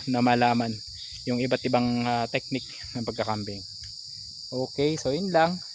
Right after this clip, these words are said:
Ah, huwag nyo kalimutan mag-subscribe sa aking YouTube channel, Teacher Farmer Ali. At meron tayong Facebook page na Kambingan ni Ali Boy. Okay, nagla-live ako dun minsan sa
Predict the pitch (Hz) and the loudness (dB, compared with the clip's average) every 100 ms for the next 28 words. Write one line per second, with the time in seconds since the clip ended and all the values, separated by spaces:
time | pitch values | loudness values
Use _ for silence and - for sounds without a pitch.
0 | - - - - - - - 123 120 120 | -14 -14 -14 -16 -16 -14 -4 0 2 2
1 | 131 139 143 143 143 143 135 151 143 - | 0 0 2 2 2 2 2 0 0 6
2 | 196 175 147 143 143 160 151 135 170 175 | 8 8 6 6 6 4 0 6 6 6
3 | 165 151 - - - 135 131 135 143 180 | 2 0 2 2 6 4 6 2 4 4
4 | 190 - - - - - - - - 160 | 4 -6 -14 -14 -14 -12 -12 -4 2 6
5 | 165 165 160 165 156 135 180 160 - 170 | 8 6 8 6 6 4 2 2 2 2
6 | 143 143 143 - - - - - 170 160 | 2 -2 -2 -4 -12 -12 -12 6 8 8
7 | 147 139 131 110 104 101 98 95 95 - | 8 8 8 6 4 0 -2 -2 -6 -10
8 | - - - 131 139 143 147 156 147 151 | -14 -12 -6 -2 4 8 10 10 10 8
9 | 147 151 147 139 147 139 135 | 8 6 4 4 4 6 6